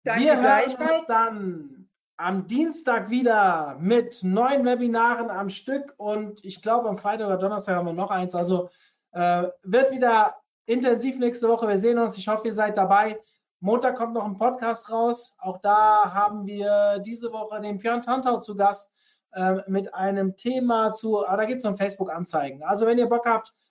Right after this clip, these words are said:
Speaker 2: hört mal rein. Ich freue mich über jeden neuen Abonnent im Podcast. Und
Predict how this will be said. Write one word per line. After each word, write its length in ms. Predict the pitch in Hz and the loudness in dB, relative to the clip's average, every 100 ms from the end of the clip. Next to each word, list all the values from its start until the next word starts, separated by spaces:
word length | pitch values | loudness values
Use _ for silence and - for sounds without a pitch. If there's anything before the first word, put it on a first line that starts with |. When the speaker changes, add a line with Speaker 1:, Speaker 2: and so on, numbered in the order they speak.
| _ | _
Speaker 2:
hört 240 | 220 247 | 0 0
mal 160 | 240 220 | 2 2
rein. 500 | 196 226 240 240 226 - | 2 2 2 2 -2 -8
Ich 120 | - | -20
freue 220 | - 208 226 | -2 0 0
mich 160 | 208 | -2
über 140 | 202 196 | -2 0
jeden 260 | 214 214 | 0 0
neuen 220 | 208 208 | 0 0
Abonnent 420 | 190 185 190 208 208 | 0 2 2 0 -4
im 100 | 175 | -2
Podcast. 600 | 208 214 202 196 196 - _ _ _ _ | -2 0 2 2 0 -12 _ _ _ _
Und 760 | - 185 190 185 185 - - | -2 4 4 4 0 -4 -20